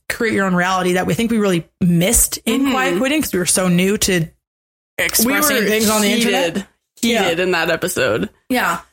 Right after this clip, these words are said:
Speaker 1: But you have the ability to leave at the
Speaker 2: Mm-hmm.
Speaker 1: end of the day, or you have the ability to try to make your scenario better. But what we're talking about is in the way, like,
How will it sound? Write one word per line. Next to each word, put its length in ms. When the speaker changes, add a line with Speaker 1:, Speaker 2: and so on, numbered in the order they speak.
Speaker 1:
But 320
you 180
have 380
the 80
ability 680
to 100
leave 400
at 60
the 100
Speaker 2:
Mm-hmm. 140
Speaker 1:
end 140
of 40
the 60
day, 360
or 260
you 140
have 160
the 60
ability 240
to 40
try 160
to 60
make 160
your 60
scenario 340
better. 440
But 200
what 220
we're 100
talking 380
about 240
is 120
in 40
the 80
way, 240
like, 220